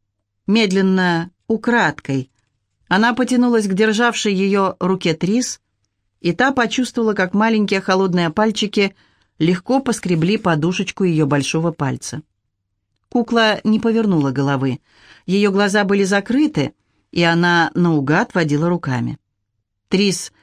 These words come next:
потребовалась вся её сила воли, чтобы не бросить куклу.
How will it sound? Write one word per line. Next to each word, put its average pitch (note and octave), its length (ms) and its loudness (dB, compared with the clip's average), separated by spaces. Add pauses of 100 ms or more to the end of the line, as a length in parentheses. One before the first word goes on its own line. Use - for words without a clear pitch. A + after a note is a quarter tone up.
(280)
потребовалась E3+ 760 0 (180)
вся G#3+ 440 -2
её A3+ 300 2
сила F#3+ 380 -2
воли, E3 420 0 (260)
чтобы F3+ 320 0
не F3+ 120 2
бросить E3 440 0
куклу. B2 440 -4